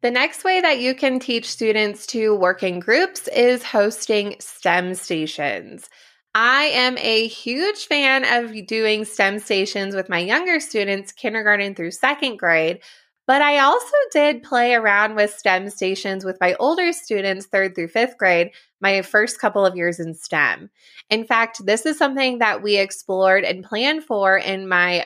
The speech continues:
group coaching program, which will open back up in the summer. But this is something that we did where we actually planned out specific stem stations that would relate to an overall theme.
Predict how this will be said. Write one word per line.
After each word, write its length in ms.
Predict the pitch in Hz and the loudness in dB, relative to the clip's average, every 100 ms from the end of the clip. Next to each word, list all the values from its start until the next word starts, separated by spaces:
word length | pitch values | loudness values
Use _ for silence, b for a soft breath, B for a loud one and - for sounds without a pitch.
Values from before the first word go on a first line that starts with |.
| 175 | -4
group 240 | 185 175 | -4 -2
coaching 400 | - 277 294 269 | 2 0 2 -4
program, 540 | 262 185 175 165 170 202 b b | 0 0 2 2 0 0 b b
which 280 | 208 208 208 | 0 2 2
will 80 | 202 | 0
open 260 | 185 240 | 2 0
back 220 | 240 233 214 | 0 0 2
up 200 | 190 190 | 2 0
in 160 | 185 | -4
the 100 | 185 | -4
summer. 580 | 190 - 170 165 156 180 b b b | -6 -2 0 2 2 0 b b b
But 420 | - 226 214 - 196 | 2 4 4 -2 -2
this 200 | 233 311 | -2 -2
is 100 | 302 | -2
something 320 | 285 294 254 | -2 0 0
that 200 | 226 190 | 0 -2
we 120 | 202 | -4
did 280 | 185 180 190 | 2 2 2
where 100 | 196 | -2
we 140 | 196 - | -2 0
actually 460 | 185 - 233 226 - | -2 -2 -2 -2 -4
planned 420 | - 196 196 208 | -6 -2 -2 0
out 340 | 160 165 175 - | 2 4 2 -2
specific 540 | - 180 180 175 170 | -4 0 2 2 -2
stem 400 | - - 170 185 | -2 0 2 0
stations 600 | - 226 226 247 240 240 | -2 -2 0 -2 -2 0
that 160 | 202 175 | 0 0
would 180 | 185 | -2
relate 400 | 185 175 165 165 - | -2 0 0 0 -6
to 160 | 190 | -10
an 120 | 180 - | -8 -4
overall 600 | 165 165 165 143 147 - - | -4 -4 0 2 2 -2 -6
theme. 440 | 147 117 71 60 | -6 -6 -10 -14